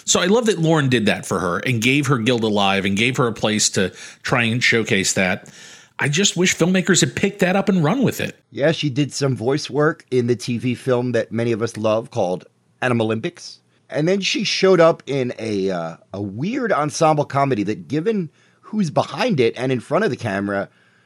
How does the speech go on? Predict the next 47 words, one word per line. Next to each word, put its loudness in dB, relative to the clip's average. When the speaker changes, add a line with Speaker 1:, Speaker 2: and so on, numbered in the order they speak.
Speaker 2:
it -2
should 0
have -4
been 2
a -4
whole 0
of, -4
hell 0
of -2
a 0
lot 2
better. 2
Drew, 0
what 0
do -2
you -4
think -8
happened -2
with -6
First -8
Family? -6
Speaker 1:
You -6
know, 2
we -2
talked -2
about -2
this -2
one, -6
and -2
I, -4
I 0
think 0
political 2
comedy's 0
hard. -2
Speaker 2:
Broad 6
political 4
comedy 2
is -2
even -2
harder, 0
Speaker 1:
It's 2
Speaker 2:
but 2
Speaker 1:
super, 4
super 2
broad, 0
and 0